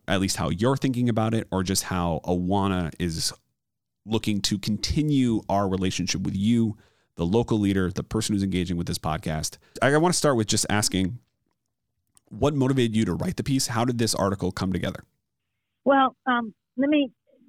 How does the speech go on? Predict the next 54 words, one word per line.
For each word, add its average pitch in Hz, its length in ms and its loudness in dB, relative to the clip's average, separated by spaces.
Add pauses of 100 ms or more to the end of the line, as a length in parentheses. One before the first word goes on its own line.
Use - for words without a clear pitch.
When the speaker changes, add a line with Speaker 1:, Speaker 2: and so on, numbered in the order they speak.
(220)
Speaker 2:
just 254 220 2
say 240 200 4
thanks 254 240 4
for 240 80 2
having 240 280 4
me, 226 140 4
Ross. 220 240 4 (120)
I've 240 140 2
been 240 180 2
Speaker 1:
<laughs> - 80 -8
Speaker 2:
sequestered 220 680 0
for 220 120 4 (160)
two 220 140 2
days, 202 480 4
and 202 160 2
I'm 196 200 2 (260)
so 220 120 4
happy 220 360 2
to 196 180 0
have 202 180 2
another 214 400 4
human 208 360 4
being 208 260 4
on 196 140 4
the 190 160 0
<laughs> 214 40 4
other 285 220 4 (140)
end 320 100 4
Speaker 1:
Oh, 147 180 4
my - 120 4
Speaker 2:
of - 120 -2
my - 100 4
Speaker 1:
goodness. 202 400 2
Speaker 2:
phone 202 60 2
right 202 200 0
now. 233 500 2 (420)
Speaker 1:
Call 151 160 2
me 156 120 4
anytime, 131 440 4
Speaker 2:
Yeah. 110 120 4
Speaker 1:
Valerie. 262 240 4 (480)
Speaker 2:
First 262 220 2
of 233 80 -4
all, 226 120 4
I 214 80 4
was 208 140 2 (100)
asked 220 220 0 (100)
to 220 80 0
write 196 260 2
it, 196 180 2
but 208 120 -2
my 220 200 2
mind 226 360 2
has 202 80 2